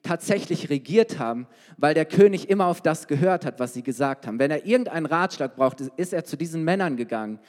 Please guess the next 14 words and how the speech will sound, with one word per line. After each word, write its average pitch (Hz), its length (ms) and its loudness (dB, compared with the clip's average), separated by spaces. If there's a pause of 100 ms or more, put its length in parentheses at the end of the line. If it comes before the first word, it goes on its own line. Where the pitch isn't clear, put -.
(140)
und - 80 -14
hat 143 120 -2
gefragt, 143 400 -2 (220)
„Was 147 220 0
soll 143 180 2
ich - 140 -10
tun? 123 340 -2 (920)
Was 147 240 -2
ist 147 200 -10
richtig?“ - 440 -8 (380)
Und 180 180 2
wir 214 80 2
können's 262 300 -2
heute 226 320 0